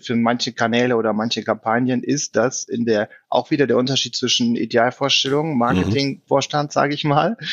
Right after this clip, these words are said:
Speaker 1: und, äh, Mediaplaner oder, äh, Mitarbeiter in der Marketingabteilung,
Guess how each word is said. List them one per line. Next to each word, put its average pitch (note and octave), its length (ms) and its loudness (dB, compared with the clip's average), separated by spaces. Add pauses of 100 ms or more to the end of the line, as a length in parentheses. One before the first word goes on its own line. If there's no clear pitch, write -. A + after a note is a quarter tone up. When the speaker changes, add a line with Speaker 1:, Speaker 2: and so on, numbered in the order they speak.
(160)
Speaker 1:
und, D3+ 320 0
äh, C#3+ 460 4
Mediaplaner D3+ 800 0
oder, B2+ 560 2
äh, B2 80 -2
Mitarbeiter C3+ 500 0
in B2 60 -2
der A#2+ 80 0
Marketingabteilung, C#3 880 0